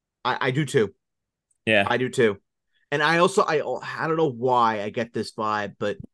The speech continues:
Speaker 1: is it possible that if the Rams want to recoup some sort of assets, that
Speaker 2: They would
Speaker 1: maybe
Speaker 2: trade
Speaker 1: they just
Speaker 2: Cooper
Speaker 1: stick
Speaker 2: Kupp?
Speaker 1: with, that they trade Cooper Kupp and stick with Nacua?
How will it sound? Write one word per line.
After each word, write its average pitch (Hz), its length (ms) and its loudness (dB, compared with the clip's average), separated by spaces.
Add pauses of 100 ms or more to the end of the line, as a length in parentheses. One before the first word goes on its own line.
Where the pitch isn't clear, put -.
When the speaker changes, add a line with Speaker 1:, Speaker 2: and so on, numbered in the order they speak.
(500)
Speaker 1:
is 143 180 2
it 196 180 2
possible 131 680 -4 (680)
that 117 380 0 (680)
if 110 140 -6
the 117 100 -6
Rams 131 340 2
want 131 160 0
to 123 40 0
recoup 127 420 -4
some 123 180 -2
sort 117 240 0
of 101 60 2
assets, 107 640 -4
that 104 220 -4 (100)
Speaker 2:
They 107 180 0
would 113 120 4
Speaker 1:
maybe 120 40 0
Speaker 2:
trade 120 180 4
Speaker 1:
they 120 60 2
just 120 200 0
Speaker 2:
Cooper 95 40 -6
Speaker 1:
stick 123 120 2
Speaker 2:
Kupp? 90 120 2
Speaker 1:
with, - 100 -2 (460)
that 117 160 -2
they 110 120 2
trade 110 340 0
Cooper 120 240 -2
Kupp 113 240 -4
and 92 100 -10
stick - 200 -8
with 95 100 -14
Nacua? 98 380 -4